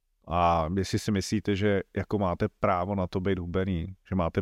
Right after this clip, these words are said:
právo být na to šťastný, že máte právo na něco, nemáte vůbec na nic právo.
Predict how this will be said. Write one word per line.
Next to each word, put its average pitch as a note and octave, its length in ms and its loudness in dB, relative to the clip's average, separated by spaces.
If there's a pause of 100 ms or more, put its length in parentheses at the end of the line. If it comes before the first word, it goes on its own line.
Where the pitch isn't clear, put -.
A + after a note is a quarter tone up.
(140)
právo F#2+ 340 2
být F#2 220 0
na F2+ 80 -2
to F#2 140 -2
šťastný, F2 540 -2
že F2 100 0
máte F2 320 0 (200)
právo G#2 440 4
na F#2 100 2
něco, F#2+ 520 0
nemáte E2+ 400 -2
vůbec F2+ 600 0
na D2 120 -4
nic D2+ 140 -8
právo. - 360 -6